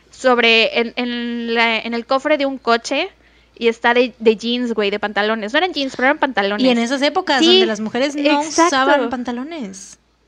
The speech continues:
Speaker 1: Exacto, es así
Speaker 2: Güey,
Speaker 1: como de, "Guau".
Speaker 2: este episodio es de mujeres revolucionarias en su época.
Speaker 1: Sí, empoderadas, ya
Speaker 2: Mujeres
Speaker 1: sé.
Speaker 2: empoderadas.
Speaker 1: Em,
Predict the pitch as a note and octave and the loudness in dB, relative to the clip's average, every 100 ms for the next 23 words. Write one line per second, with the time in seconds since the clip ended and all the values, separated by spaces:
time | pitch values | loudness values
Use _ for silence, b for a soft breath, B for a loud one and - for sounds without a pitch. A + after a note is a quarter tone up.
0 | _ C4+ C#4+ C#4+ - D#4 D#4+ - - E4 | _ 2 2 2 -2 -2 -2 -4 -2 2
1 | B3 G#3 A#3 C4 D4+ D#4 C4+ A3+ B3 C4+ | 4 4 4 4 4 4 2 2 2 4
2 | C#4 A#3 A3+ _ - D4 D4 F4 C4+ D4 | 4 2 -4 _ -4 -2 -2 -2 0 0
3 | D4 D4 C#4 C4+ B3 D4 C4 A3+ A#3+ C4+ | 2 2 2 0 -4 -6 -6 -4 -4 -6
4 | - G#3+ A3 G3+ G3+ G3+ G3 G#3 B3 G#3+ | -10 -8 -6 -6 -8 -6 -4 -2 0 -2
5 | G#3 - G#3 G#3 G3+ G3+ - - B3 C4 | -4 -8 -8 -4 -4 -4 -8 -8 -6 -4
6 | D4+ A3+ G#3+ G#3 G#3+ A#3 D4 A3+ A3 G#3+ | -2 0 2 4 4 4 2 -2 -2 -2
7 | A3+ A3+ B3+ C4+ B3+ G3+ G#3 G3+ A3+ A3 | 0 0 0 -2 -2 -4 -4 -4 -4 -6
8 | B3 - - _ B B B - A3+ A3+ | -10 -20 -20 _ B B B -6 -2 -2
9 | A3+ A3+ A3 | -2 -6 -14